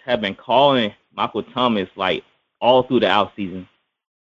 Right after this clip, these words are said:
but he has not been returning their calls. He hasn't been answering their calls or anything like that. He just, like, completely ignored them. Then all of a sudden, when training camp started, you know, he came out and said this. And so M Tweet tweeted this this morning. Of course he did.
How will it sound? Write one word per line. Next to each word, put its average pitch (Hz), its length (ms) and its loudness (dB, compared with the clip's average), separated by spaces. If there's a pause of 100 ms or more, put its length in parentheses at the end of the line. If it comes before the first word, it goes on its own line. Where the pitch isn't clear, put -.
but 113 120 2
he 135 200 4
has 131 300 2
not 120 400 2
been 113 180 -2
returning 107 380 -2
their 104 100 0
calls. 135 360 2
He 110 80 -2
hasn't 107 220 0
been 80 100 -4
answering 123 300 -4
their 123 80 -2
calls 117 340 2
or - 20 -4
anything 139 420 -4
like 87 200 -2
that. 80 80 -2
He 95 140 -2
just, 113 180 0
like, 95 200 0
completely 107 580 0
ignored 104 360 4
them. 87 200 -2 (420)
Then 107 100 0
all 113 200 4
of 113 40 -4
a - 60 -18
sudden, 117 160 0
when 101 120 -2
training 131 300 -6
camp 123 260 -4
started, 98 460 0
you 95 60 -8
know, 90 180 0
he 107 140 -2
came 101 320 -4
out 98 280 0
and 95 200 -12
said 147 260 0
this. 80 180 -2 (1120)
And 104 180 -6
so 104 220 4
M 139 300 0
Tweet 208 340 0
tweeted 139 380 2
this 117 240 4 (240)
this 117 240 -2
morning. 107 420 2 (220)
Of 92 60 -14 (100)
course 101 240 0
he 82 80 -10
did. 90 320 0